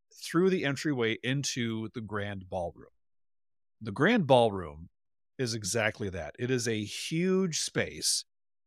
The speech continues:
that is dominated by a gigantic fountain in the middle that is almost a a two-level fountain. Definitely the kind that people would throw money into.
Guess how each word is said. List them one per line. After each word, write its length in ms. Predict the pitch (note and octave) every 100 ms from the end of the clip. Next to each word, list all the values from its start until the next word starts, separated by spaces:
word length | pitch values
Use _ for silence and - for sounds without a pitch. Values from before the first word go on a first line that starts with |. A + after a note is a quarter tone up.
| _
that 280 | A#2+ A#2 A2
is 280 | A#2+ A2+ G#2
dominated 800 | G#2 B2 C#3+ D3+ B2 G#2 F#2 F2+
by 220 | G2 F#2
a 240 | G2+ G2+ G2
gigantic 680 | - G2+ G2+ G#2+ C3 C3+ E3+
fountain 560 | - - D3 D3 G2+ - F2
in 80 |
the 60 | G2+
middle 460 | A2 A2+ - - - _ _ _ -
that 160 | G#2+
is 340 | F#2+ F#2+ G2 -
almost 420 | A#2+ C3 C3 - -
a 480 | A2+ G2+ G2 F#2 F2 _ _ _ _
a 320 | B2 G#2+ F#2+ F#2 -
two-level 840 | - E3 D#3+ D#3 C#3+ B2+ C3 B2
fountain. 580 | G#2 - A#2+ A2+ D#2 D#2 - _ _ - F3+ _ _ - G#2 - _
Definitely 300 | C#3+ C#3+ D#3
the 100 | C#3+
kind 240 | C3 C3 A2+
that 80 | G#2
people 220 | A2+ A2
would 120 | G#2
throw 140 | - A2
money 260 | F2+ D#2+
into. 340 | C#2+ C#2 D2